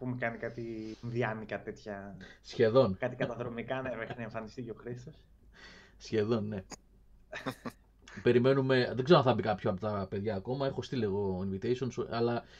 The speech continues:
Speaker 2: είναι όλοι, ξέρετε, πάνω από τα P C και κάνουν refresh για την Black Friday αυτές τις μέρες.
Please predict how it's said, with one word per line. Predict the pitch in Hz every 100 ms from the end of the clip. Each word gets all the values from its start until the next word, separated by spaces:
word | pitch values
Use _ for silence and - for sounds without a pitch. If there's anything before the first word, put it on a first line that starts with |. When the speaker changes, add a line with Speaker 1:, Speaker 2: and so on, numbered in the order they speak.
| -
Speaker 2:
είναι | - 147 147
όλοι, | 156 160
ξέρετε, | - 165 131 95
πάνω | 135
από | 139
τα | 175
P | 123
C | -
και | 135
κάνουν | 139 139 139
refresh | 127 135 123
για | 113
την | 104 113
Black | 123
Friday | - 127 98 95 90
αυτές | 92 - 98
τις | 98
μέρες. | 98 90 -